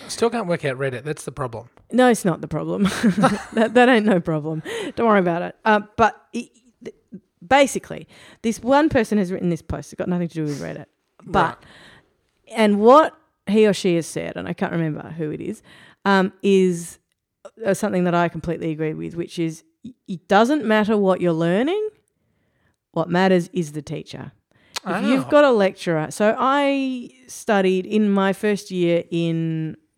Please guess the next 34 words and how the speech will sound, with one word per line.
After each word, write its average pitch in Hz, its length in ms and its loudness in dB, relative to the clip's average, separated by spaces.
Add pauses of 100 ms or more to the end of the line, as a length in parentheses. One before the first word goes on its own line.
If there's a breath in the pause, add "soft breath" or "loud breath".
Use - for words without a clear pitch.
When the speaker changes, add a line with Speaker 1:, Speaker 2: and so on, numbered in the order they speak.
(100)
Speaker 2:
um, 156 440 -6
studying 160 480 -4
law, 165 360 -4 (320 loud breath)
there 185 80 -2
were 185 40 2 (140)
two 247 100 2
subjects - 760 -8 (160)
that 165 240 -8 (160)
I 156 320 -2
was 147 120 -8
doing 151 180 -10
'cause - 100 -16
I - 20 -12
was 143 140 -14
also - 200 -16
doing - 220 -14
arts. - 300 -20
Anyway, 165 260 0 (320 loud breath)
and 180 320 2
the 180 140 -4 (200)
two 262 160 -2
subjects 185 380 -2
were 170 60 -6
called 160 340 -4 (460 soft breath)
the - 80 0
history 277 420 -2
and 180 140 -2
philosophy 196 600 -4
of 165 160 -4
law. 156 440 -6
And 175 180 0
I 170 140 2
was 165 180 -2
like, 151 260 -6